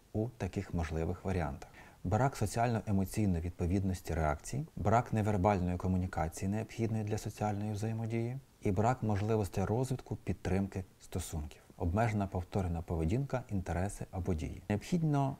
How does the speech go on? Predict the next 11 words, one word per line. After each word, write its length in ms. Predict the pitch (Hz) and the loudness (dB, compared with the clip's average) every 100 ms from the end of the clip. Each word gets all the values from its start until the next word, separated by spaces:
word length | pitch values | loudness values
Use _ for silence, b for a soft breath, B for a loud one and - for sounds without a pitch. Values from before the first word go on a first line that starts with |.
| - | -12
щоб 240 | - 110 | -4 -2
було 320 | 87 104 117 117 | 2 2 0 0
мінімум 420 | 110 104 98 92 | 0 2 2 2
два 360 | 87 90 87 95 | 4 4 4 0
прояви 420 | 98 95 104 95 - | 2 4 4 2 0
із 260 | 87 92 - | -2 -4 -2
наступних. 600 | 92 92 - - 87 - - | -2 -2 -6 -10 -12 -18 -2
Стереотипні 540 | 110 107 - 156 131 | 2 2 0 -2 -4
або 220 | 107 92 98 | -2 -2 -2
повторювані 640 | 98 90 107 90 85 85 | -2 2 2 2 0 0
рухи, 380 | 98 82 - 151 | 0 -2 -2 -6